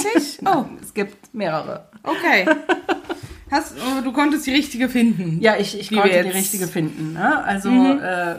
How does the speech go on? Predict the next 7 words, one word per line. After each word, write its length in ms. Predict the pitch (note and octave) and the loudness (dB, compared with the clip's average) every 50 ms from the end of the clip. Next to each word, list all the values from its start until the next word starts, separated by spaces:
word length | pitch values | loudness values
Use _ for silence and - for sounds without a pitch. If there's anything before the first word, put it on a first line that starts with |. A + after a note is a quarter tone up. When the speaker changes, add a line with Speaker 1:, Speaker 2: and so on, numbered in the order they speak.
| - | -8
Speaker 2:
ich 200 | D#4 - - F3 F3+ | -8 -8 -10 -8 -4
meine, 300 | F#3+ F#3 F#3+ F#3 F#3 F#3 - - - - - _ _ F#3 D3+ - | -4 -2 0 -2 -2 -4 -6 -12 -20 -20 -20 _ _ -20 -20 -12
Trechtingshausen 800 | - - G3+ G3 G3+ - G3 E3 D#3+ - E3 E3+ F3+ F#3 F3 F#3+ F3+ | -6 -6 -6 -6 -6 -6 -8 -8 -4 0 2 2 2 2 -2 -6 -6
ist 160 | - E3 - | -6 -4 -2
ja 60 | E3+ D#3+ | 0 0
nun 220 | E3 E3 E3 E3 | 2 2 2 2
sehr 360 | D#3+ E3 D#3+ D#3 D#3 D#3+ D#3+ | 2 2 4 4 4 4 2